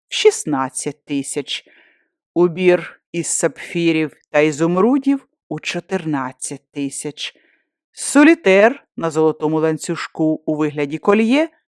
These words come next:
в сорок тисяч. Все разом коштувало сто дев'яносто шість тисяч франків. Видно, особа, якій це належало,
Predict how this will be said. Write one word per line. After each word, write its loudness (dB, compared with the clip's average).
в -20
сорок -2
тисяч. -10
Все 0
разом 6
коштувало 2
сто 4
дев'яносто 0
шість -8
тисяч -8
франків. -8
Видно, 6
особа, 4
якій -2
це -2
належало, 2